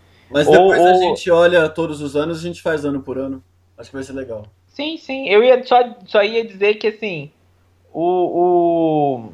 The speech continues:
Speaker 2: o, o Dois Papas, se fosse por isso também, aquele, o, é Bombshell, Escândalo,
Speaker 1: Ah,
Speaker 2: não é?
Speaker 1: sim, foi bem no seg, né?
Speaker 2: Sim, poderia
Speaker 1: Poderia, poderia.
Speaker 2: poderia ter conseguido alguma coisa.
Speaker 1: Ou talvez aquele que acabou sendo completamente esnobado, o Farewell.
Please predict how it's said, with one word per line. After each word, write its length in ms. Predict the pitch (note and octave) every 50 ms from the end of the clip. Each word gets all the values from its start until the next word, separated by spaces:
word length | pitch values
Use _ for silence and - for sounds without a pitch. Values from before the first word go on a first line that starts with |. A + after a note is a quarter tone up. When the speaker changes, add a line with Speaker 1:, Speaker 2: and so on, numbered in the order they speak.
| - - - - _ -
Speaker 2:
o, 20 | D#3
o 20 | C#3+
Dois 260 | C#3 D3+ D#3 D3+ -
Papas, 460 | - - C#3+ A#2+ A#2+ - - F3+ F3
se 100 | - -
fosse 240 | D#3+ - G3+ G3 G3
por 240 | - - - E3+ D#3+
isso 160 | D#3 D#3 D#3
também, 360 | - D#3+ D3 D3 C#3+ D3+ D#3
aquele, 400 | D#3+ D#3 - D#3+ D3+ D3+ D3 C#3+
o, 760 | D3 D3 D3 C#3+ C#3 C3+ C3 A#2 - F2 E2 D#2 D2 - G1+ - - _ _ _ _ _ -
é 60 | -
Bombshell, 800 | C3 C3+ C#3+ D#3+ D#3+ D#3+ D3+ - - - C#3 C#3+ D3+ E3+ G3+ - - _ _ _ _ _ _ _ _ _ -
Escândalo, 560 | - - - - C#3+ C3+ B2 G#2+ G2 - -
Speaker 1:
Ah, 140 | C#3+ D3+ D#3 -
Speaker 2:
não 140 | - A#2+ B2+
é? 80 | C3+
Speaker 1:
sim, 100 | D#3 D#3+ - _
foi 120 | - C#3+
bem 180 | C3+ C3 C#3+ D3
no 80 | D3+ C#3
seg, 400 | - - C3+ C3+ C#3+ C#3 C3+ D3
né? 220 | C#3+ C#3 C#3 C#3 _ _
Speaker 2:
Sim, 380 | _ _ - C#3 C#3 C3+ - -
poderia 760 | - D3 C#3 C#3+ C#3+ C#3 C#3 D3 D3 D3 D#3 D#3 D#3+ E3+ F#3+ - _ _ _ _ -
Speaker 1:
Poderia, 440 | G#2 G2 G#2+ A2+ B2 A#2+ A2+ A2 G#2+
poderia. 460 | - - G2+ A2 A2+ A2+ A2 A2 G#2+ G#2+ - _ _ _ _ _ _ _ _ _ _ _ _
Speaker 2:
poderia 400 | - C#3 C#3 C#3+ C#3 C#3+ C#3+ C#3+
ter 160 | D3 - D#3+
conseguido 480 | D#3 - D#3+ D#3 D#3 - D3+ D#3 D3 D3+
alguma 320 | D#3 D3+ D#3 D3+ D#3 E3
coisa. 340 | D#3 - E3+ D3+ C3+ B2+ C3
Speaker 1:
Ou 140 | C#3+ E3+ F3
talvez 480 | - G3 G3 G3 E3+ E3 F#3+ G3 F#3+ F#3
aquele 300 | F#3+ F#3+ - F#3 F3+ F3
que 100 | F3 F#3+
acabou 300 | E3 F3 E3 D#3+ F3 F3
sendo 260 | F3 F3+ E3+ E3+ D#3+
completamente 540 | D3 D#3+ D#3 D#3 D3+ E3 D#3+ D#3 D#3 D3 D3
esnobado, 640 | C#3 D3 C#3 C3 B2+ C3+ C#3 B2 B2 C#3+ B2 A#2
o 560 | A2+ - G2+ B2+ B2+ B2 A#2+ A#2 A#2 A2+ A2 -
Farewell. 520 | - C3+ B2 C3 B2+ B2+ B2+ B2 C3 C3+